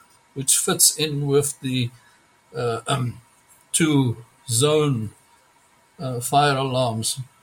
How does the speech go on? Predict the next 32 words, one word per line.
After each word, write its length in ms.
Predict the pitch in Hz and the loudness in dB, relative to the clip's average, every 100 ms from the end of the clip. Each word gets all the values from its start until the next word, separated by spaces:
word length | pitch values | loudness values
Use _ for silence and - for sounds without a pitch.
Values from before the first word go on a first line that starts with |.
| _ | _
being 260 | 139 127 131 | -6 -4 0
within 340 | 139 - 143 | 0 0 -2
a 80 | 117 | 2
second 440 | - 147 139 127 | 2 2 0 -4
of 220 | 120 113 - | -4 -6 -6
one 160 | 123 | -4
another. 480 | 120 120 123 120 - - _ _ _ _ _ _ | -4 -2 -2 -4 -8 -14 _ _ _ _ _ _
That 260 | 147 170 - | 2 2 0
could 240 | 170 165 | -6 -6
be 140 | 156 147 | -2 -2
a 60 | |
possibility. 880 | 143 160 151 160 156 165 156 139 117 | 0 2 2 4 2 4 2 0 -8
That's 360 | 131 120 - - | -6 -6 -6 -4
just 800 | 156 147 - - - - - | -2 0 -2 -4 -2 -2 -2
normal 680 | 151 139 151 160 160 131 120 - _ | -2 2 6 6 4 2 -2 -8 _
vibration 800 | 135 127 147 147 143 156 147 156 | -4 0 0 2 4 4 4 0
that 140 | 127 117 | -2 -4
have 160 | 120 | -6
caused 360 | 151 123 117 - | -6 -4 -4 -6
it. 100 | - - _ _ _ _ | -12 -20 _ _ _ _
The 100 | 135 | -6
fifth 760 | - - - - - 214 185 170 | -4 -6 -6 -10 -2 -2 0 -6
and 160 | 151 | -8
final 720 | - 170 175 190 190 160 147 120 | -4 4 6 6 4 4 4 -2
cause, 440 | - 151 147 139 185 | -2 2 2 0 -2
I 180 | 147 | -6
believe, 480 | 151 165 147 139 139 | -6 -6 -4 -2 -2
that 200 | 143 139 | -6 -8
one 220 | 143 139 | -10 -10
could 220 | 131 139 - | -10 -4 -2
say 220 | 156 139 | -2 -4
is 360 | 131 131 127 | -6 -6 -6